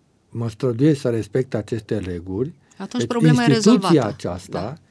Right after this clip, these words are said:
Speaker 1: instituția aceasta depășește și ne ajută, ne ajută să depășim acele elemente ale firii mele. Pentru că vine fratele meu,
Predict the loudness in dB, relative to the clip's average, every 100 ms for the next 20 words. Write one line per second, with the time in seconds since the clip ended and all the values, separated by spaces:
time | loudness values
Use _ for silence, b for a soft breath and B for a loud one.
0 | _ -12 -10 -4 -4 -2 -2 -4 -6 -10
1 | -8 -8 -8 B B B B -2 2 0
2 | 4 2 2 2 0 0 0 4 4 4
3 | 2 4 6 6 4 4 2 0 _ b
4 | b b b 2 4 4 2 0 0 0
5 | 0 B B B 0 0 0 _ -12 0
6 | 2 4 4 2 0 2 2 -2 B B
7 | B 0 2 4 4 4 2 4 4 6
8 | 4 6 4 2 0 b b _ _ 0
9 | 4 4 4 4 6 6 6 4 2 -2
10 | -10 _ -20 B B B 0 2 2 4
11 | 4 6 6 4 4 2 4 6 6 8
12 | 6 2